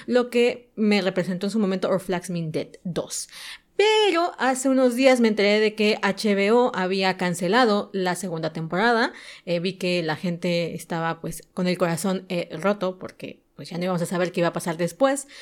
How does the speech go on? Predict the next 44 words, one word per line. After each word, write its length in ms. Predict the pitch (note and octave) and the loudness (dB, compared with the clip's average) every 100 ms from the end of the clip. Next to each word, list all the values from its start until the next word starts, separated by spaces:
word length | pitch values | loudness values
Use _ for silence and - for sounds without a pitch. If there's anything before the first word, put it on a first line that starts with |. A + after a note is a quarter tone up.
| - _ | -20 _
con 320 | - G#3+ A3 G#3 | 0 2 0 -2
Steve 500 | F3+ - G3+ F#3+ _ | -6 -4 -4 -4 _
y 260 | G3 G3 - | -8 -6 0
Ed. 180 | - A4 - _ - - - - _ _ _ _ _ _ _ | 0 0 -8 _ -20 -20 -20 -20 _ _ _ _ _ _ _
Y, 220 | D4 C#4 | -4 -4
o 200 | A3+ A#3 A3 | 0 0 2
sea, 100 | A#3 | 0
creo 140 | C#4+ | 2
que 80 | F#4+ | 2
se 20 | |
estaban 300 | F#4 B3 C#4 | 4 4 4
recabando 420 | A#3+ F#3+ G3+ G#3 | 2 4 4 4
firmas, 380 | G#3 F#3 F3 F#3+ | 2 0 0 -2
¿no? 80 | D#4+ | 0
Y 80 | D#4+ | -2
en 100 | C4+ | -2
su 160 | D#4 | -2
primer 240 | D4+ E4+ A4+ B4 | 0 4 4 4
momento 340 | G4 F#4 G4 | 4 2 2
mi 100 | D4+ | 4
impresión 500 | B3+ A3+ G#3+ C4 C4+ | 4 4 2 2 2
fue, 400 | C4 C#4+ C#4 C#4 | 2 4 6 4
pues, 160 | C4+ C4 | 2 2
la 80 | B3+ | 4
verdad 160 | C4 | 2
es 60 | F4 | 2
que 100 | G#4+ | 2
no 120 | G4+ | 2
me 80 | F#4 | 2
sorprende. 420 | A3 F#3+ E3 D#3 | 0 -2 -2 -2
Por 140 | A3 | 0
un 80 | C4+ | 2
lado, 200 | F4 G#4+ | 4 4
porque 280 | G#4 A#3 G#3+ | 2 -2 0
H 240 | A3+ C4+ | 2 2
B 160 | A#3 A3 | 4 4
O 120 | A#3 - | 2 0
acaba 240 | G3 A3 | -2 0
de 60 | A3 | 0
ser, 160 | A3 | -2
enten-, 400 | G#3+ G3+ F#3 G3+ G3+ | -4 -2 -2 -4 -4
entiendo, 400 | E3+ F3+ G3+ G3+ | -2 0 0 -2
comprado 400 | D#3 F3+ F#3+ F#3 | -2 0 0 0
por 220 | G3 | 0